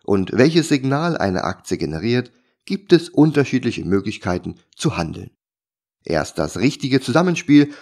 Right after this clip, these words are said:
von Phasen und Signalen macht eine langfristige Investition erst so richtig rentabel. Auf die neun einzelnen Szenarien möchte ich nun etwas näher eingehen.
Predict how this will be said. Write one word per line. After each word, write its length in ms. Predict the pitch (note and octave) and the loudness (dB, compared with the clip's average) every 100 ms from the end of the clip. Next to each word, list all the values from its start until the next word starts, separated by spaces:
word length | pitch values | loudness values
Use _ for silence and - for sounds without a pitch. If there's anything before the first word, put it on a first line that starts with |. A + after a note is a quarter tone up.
| - | -8
von 260 | F2 E2 | -6 -6
Phasen 440 | - F#2+ G2+ G2 G2 | -6 -2 -2 -2 -2
und 160 | G2 | -2
Signalen 580 | E2+ F2 G#2+ A#2 A2 A2 _ _ - | -2 0 2 2 0 -4 _ _ 2
macht 320 | G#2+ G#2+ - | 2 2 -6
eine 160 | D2+ | -6
langfristige 800 | C#2 F2+ G#2+ - A2 - G#2 G#2 | -2 -2 -2 -4 -6 -4 -2 0
Investition 920 | G#2+ F3+ E3+ D3+ - B2 A2 G2+ G#2 G#2+ _ | 2 4 4 0 -2 -6 2 2 2 -4 _
erst 300 | - G2 - | -4 -4 -4
so 100 | - | -12
richtig 520 | D2 G2+ - A2 - - | -6 -6 -2 -4 -6 -8
rentabel. 560 | B2+ C#3 D#3+ C3 F2 - _ _ _ _ _ _ _ _ _ _ _ _ | -4 -2 -2 -4 -6 -10 _ _ _ _ _ _ _ _ _ _ _ _
Auf 260 | - G2 - | -8 -8 -6
die 120 | F2 | -6
neun 400 | F2 G2 G#2+ G#2 | 0 2 2 2
einzelnen 540 | - C#3 D3 C#3+ C3 | 0 0 0 0 0
Szenarien 640 | B2+ B2+ D3 F#3 E3+ D#3 C#3+ _ _ | 0 2 2 2 2 0 -2 _ _
möchte 340 | - D3 F3 C3+ | 4 4 6 2
ich 140 | A2 | 0
nun 280 | G#2+ C#3+ D3+ | 4 4 4
etwas 320 | - G2+ - | 0 -4 -2
näher 280 | D#2+ F2+ D#2+ | -2 0 0
eingehen. 420 | A#1 C#2+ - - | -4 -10 -16 -20